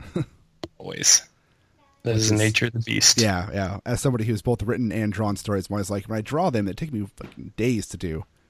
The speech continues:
Speaker 1: versus just I can write, I can write a script, you know, in a weekend or in a week and, and then go back and do all the edits and stuff, but I get the basic gist of it done over a couple of days, you know. But then drawing a story is, drawing a twenty-two page story does not take a weekend.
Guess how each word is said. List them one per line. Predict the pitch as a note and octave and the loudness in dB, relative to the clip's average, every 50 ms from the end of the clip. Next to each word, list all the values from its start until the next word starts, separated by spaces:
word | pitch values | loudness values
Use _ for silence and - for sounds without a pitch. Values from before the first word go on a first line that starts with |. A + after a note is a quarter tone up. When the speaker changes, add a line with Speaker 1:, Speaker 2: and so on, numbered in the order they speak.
| _ - | _ -8
Speaker 1:
versus | G#2 - - F#2 | -6 -6 -6 -6
just | - F#2+ - | -6 -6 -6
I | F2 | -6
can | F2+ - G2+ G2+ | -6 -6 -6 -4
write, | G#2 A#2 A2+ - - - - - - - _ _ - | -2 -2 -2 -4 -8 -14 -20 -20 -20 -20 _ _ -6
I | C#3+ | -4
can | C3 C#3 B2+ | -2 0 2
write | C#3 C#3 A#2 | 2 2 2
a | G2+ | 2
script, | - - - B2 G#2+ - - | 0 0 0 0 0 0 -2
you | G2+ | -2
know, | G2 F#2 F2+ | -2 -2 -2
in | F2+ F2 F2 F2+ G#2 - _ _ _ _ _ _ _ - | -2 -4 -6 -8 -12 -18 _ _ _ _ _ _ _ -12
a | - A#2 | -8 -4
weekend | G#2 A2 G#2+ - G#2 F#2+ F#2 | -2 -2 -2 -2 -2 -2 0
or | F2+ F2+ F2+ | 0 -2 -2
in | F2+ | -2
a | F2+ | -2
week | F2+ G#2 G#2 G2 - | 0 0 0 0 0
and, | G2 F#2 F2+ - - | -2 -4 -4 -4 -4
and | A#2 A2 | -4 -4
then | G2+ F#2 | -4 -2
go | - A#2 | -2 -2
back | F#2 G2 F#2+ - | 0 0 -2 -2
and | G#2 G2+ | -2 -2
do | G2 | 0
all | F#2+ F#2+ | 0 0
the | F#2+ - | 0 0
edits | G#2 G#2 - | -2 -2 -2
and | - F#2 | -4 -4
stuff, | - G2+ F2+ | -4 -4 -2
but | G2+ | -2
I | A#2 | -2
get | C3 A2+ | -2 -2
the | A2 | -2
basic | G2+ - A2+ G2+ - F#2+ F2+ | -2 -2 -2 -2 -4 -6 -6
gist | - A2 G#2+ - | -4 -4 -2 -2
of | A2 F2+ | -2 -2
it | E2 | -2
done | - G#2 G2 F#2+ | -2 0 0 0
over | F#2+ E2 F#2 F2+ | 0 0 -2 -2
a | |
couple | - - G2 - F#2 | -2 -4 -4 -4 -4
of | F2 - | -2 0
days, | A#2 A2 G2+ F#2 F#2 - | 2 2 2 2 0 -2
you | G#2 | -2
know. | F#2+ F2+ F2+ F#2+ - - - - - _ _ _ | 0 0 0 -2 -4 -6 -14 -20 -20 _ _ _
But | - G2+ | -6 -2
then | - G#2 G2 F#2+ F2+ D#2+ - _ _ _ _ _ _ _ _ _ _ - - - | 0 0 2 2 0 -4 -6 _ _ _ _ _ _ _ _ _ _ -20 -6 2
drawing | - C#3+ E3+ F3+ D#3+ C3 | 6 8 8 8 8 6
a | A#2 | 4
story | - - A2+ G2 F#2+ F#2+ F#2 | 2 2 2 2 2 2 2
is, | F2+ F2 F#2 - - - - - | 0 -4 -6 -10 -8 -6 -6 -2
drawing | G#2+ - C#3 C#3+ C3+ | 2 4 4 4 4
a | A2 G#2 | 2 2
twenty-two | - - B2+ A#2+ G#2+ A#2 G#2 | 2 2 2 2 2 2 2
page | - G#2+ G2 - | 2 2 0 0
story | - A#2+ G#2 F2+ | 0 0 0 0
does | F2 F2 G2 | -2 0 0
not | G2+ G#2+ A2 - - | 2 2 2 2 0
take | - G#2+ F#2 | -2 -2 -2
a | F2 | 0
weekend. | F2+ E2+ E2 - C#2+ D2+ - - | -2 -2 -2 -4 -4 -6 -6 -8